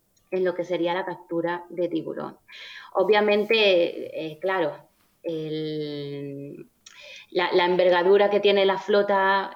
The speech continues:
eh, con la que cuenta eso, la flota pesquera, ¿no? Por ejemplo, de Vigo, pues es un, es una de las más importantes de Europa, ¿no? Eh,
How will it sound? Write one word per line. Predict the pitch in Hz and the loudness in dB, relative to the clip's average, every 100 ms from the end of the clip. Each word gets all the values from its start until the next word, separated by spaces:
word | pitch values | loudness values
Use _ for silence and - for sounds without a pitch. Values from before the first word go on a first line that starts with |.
| - | -4
eh, | 180 180 | 0 0
con | 180 | -2
la | 180 180 | -6 -6
que | 175 | -6
cuenta | 190 185 190 185 | -6 -4 -4 -4
eso, | 185 175 | -6 -6
la | 165 | -8
flota | 165 180 185 | -4 -2 -2
pesquera, | 180 180 - 190 170 | -4 -4 0 0 2
¿no? | 180 202 202 | 0 0 -4
Por | - | -8
ejemplo, | 170 180 185 | -6 -2 2
de | 180 180 | 2 2
Vigo, | 214 196 214 214 - - - _ _ | 2 0 -2 -4 -16 -20 -20 _ _
pues | 190 175 - | -4 -4 -10
es | 185 180 | -12 -8
un, | 214 202 165 165 165 | -8 -6 -6 -2 -2
es | - 180 | -2 -2
una | 208 | 2
de | 196 | 2
las | 185 202 | 2 0
más | 202 | 0
importantes | 202 180 175 175 165 156 | 2 2 0 0 0 -2
de | 151 | 0
Europa, | 151 202 226 147 | 2 2 -2 -6
¿no? | 156 214 294 - - - - _ | -4 -4 -4 -12 -20 -20 -20 _
Eh, | 196 180 175 175 170 - | 4 6 6 4 2 -2